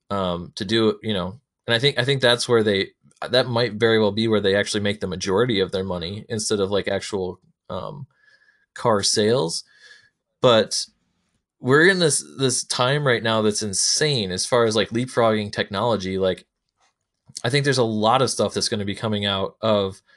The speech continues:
the auto industry again, um, which has kind of been vacant for a number of years, right? Like,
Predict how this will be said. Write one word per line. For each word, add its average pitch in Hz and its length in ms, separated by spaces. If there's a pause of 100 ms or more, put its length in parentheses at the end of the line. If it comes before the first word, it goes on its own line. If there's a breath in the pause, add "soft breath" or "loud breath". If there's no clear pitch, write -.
(1200 soft breath)
the 127 140
auto 123 280
industry 110 420
again, 107 560 (600)
um, 104 220
which 110 120
has 123 80
kind 147 180
of 151 40
been 143 120
vacant 123 380
for 107 160
a 101 60
number 104 300
of 95 60
years, 98 280
right? 104 220
Like, 98 240